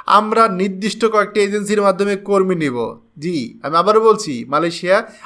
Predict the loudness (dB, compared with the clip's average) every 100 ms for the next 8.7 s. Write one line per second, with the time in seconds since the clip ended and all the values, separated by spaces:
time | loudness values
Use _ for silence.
0 | -4 0 2 0 -4 -4 -4 -2 -4 -2
1 | -4 -2 -2 2 0 2 -2 -2 -4 0
2 | 2 2 2 0 -2 -2 0 0 0 -2
3 | -10 -12 -20 -4 -2 0 0 0 2 2
4 | 0 0 -2 -2 -4 -4 -4 -6 -10 -2
5 | 2 4 2 -2 -4 -4 -4 -6 -14 -12
6 | 2 2 4 2 4 4 4 0 0 0
7 | 2 2 2 -4 -4 0 0 -2 -2 2
8 | 2 2 0 -4 -6 -6 -10